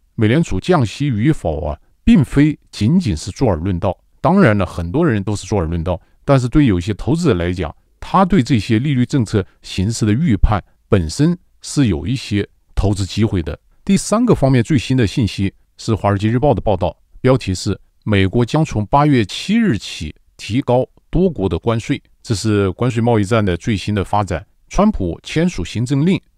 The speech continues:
美国将从八月七日凌晨十二点零一分提高多国的关税，一些国家受到打击严重，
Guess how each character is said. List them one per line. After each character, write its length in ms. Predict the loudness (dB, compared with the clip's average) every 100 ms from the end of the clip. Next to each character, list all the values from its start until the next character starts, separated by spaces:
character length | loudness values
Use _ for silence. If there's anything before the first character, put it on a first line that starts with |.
| _
美 220 | -2 0
国 160 | 0 -2
将 180 | -2 -2
从 220 | -2 -2
八 180 | 0 2
月 160 | 0
七 240 | -2 -6 -2
日 160 | 0
凌 180 | 0 -2
晨 240 | -2 -4
十 240 | -6 -4 0
二 160 | 0
点 200 | 0 0
零 120 | 0 0
一 200 | 0 0
分 260 | 0 0 -2 _ -16
提 220 | -4 0
高 260 | 0 -2 -4 -4
多 200 | -2 0
国 160 | -2
的 100 | -2
关 220 | 0 0
税， 240 | 0 -2 -4 _ _ 0
一 100 | 4
些 120 | 4
国 160 | 2
家 220 | 0 0 -2 _ _
受 220 | -2 0
到 140 | 0 -2
打 200 | -6 -12
击 260 | -12 -10 -10 _ _
严 220 | -4 -4 -2
重， 200 | -4